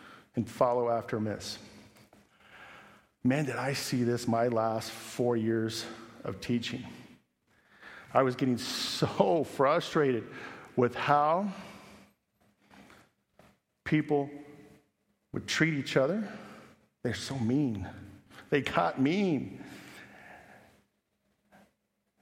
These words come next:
People thought that they could say anything they wanted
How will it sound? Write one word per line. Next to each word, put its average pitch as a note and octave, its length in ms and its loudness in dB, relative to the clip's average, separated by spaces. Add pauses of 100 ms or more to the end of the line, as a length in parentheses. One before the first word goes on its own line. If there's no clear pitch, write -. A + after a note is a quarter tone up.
(420)
People F#3 280 6
thought E3+ 240 6
that E3 100 0
they E3 140 6
could C#3+ 180 -2
say D#3+ 500 4 (300)
anything F3+ 460 4
they D#3+ 100 6
wanted C#3 560 4